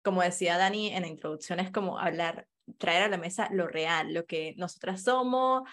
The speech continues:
las experiencias de nosotras y cómo podemos como ayudarlos o, o cómo pueden aprender de, de,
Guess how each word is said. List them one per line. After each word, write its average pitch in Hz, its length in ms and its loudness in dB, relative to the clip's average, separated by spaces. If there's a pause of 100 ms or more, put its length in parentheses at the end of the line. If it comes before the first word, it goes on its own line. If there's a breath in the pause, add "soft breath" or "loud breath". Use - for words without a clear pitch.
(140 loud breath)
las 185 160 -4
experiencias 196 720 -2
de 196 80 -4
nosotras 196 680 -6 (500 loud breath)
y 277 500 0
cómo 262 260 6
podemos 220 300 2
como - 340 -2 (260)
ayudarlos 190 1040 2
o, 180 460 -2
o 196 120 -6
cómo 240 220 2
pueden 302 180 4
aprender 190 580 0
de, 247 180 0
de, 151 300 -2